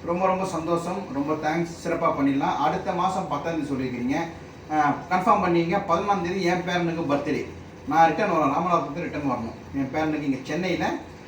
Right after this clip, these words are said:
வேளச்சேரியில அந்த விஜயநகர் பஸ் ஸ்டாண்ட் பக்கத்துல ஒரு ஹோட்டல், ஹோட்டல் பேர் மறந்துட்டேன்.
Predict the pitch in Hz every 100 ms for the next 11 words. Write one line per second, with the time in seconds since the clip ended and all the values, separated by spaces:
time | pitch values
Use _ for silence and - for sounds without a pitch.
0 | - 170 190 190 175 160 156 220 - 143
1 | 143 135 131 135 139 202 170 123 135 -
2 | 143 127 135 135 151 175 143 131 123 143
3 | 143 120 - - - - - - 139 120
4 | 120 110 104 98 90 - - -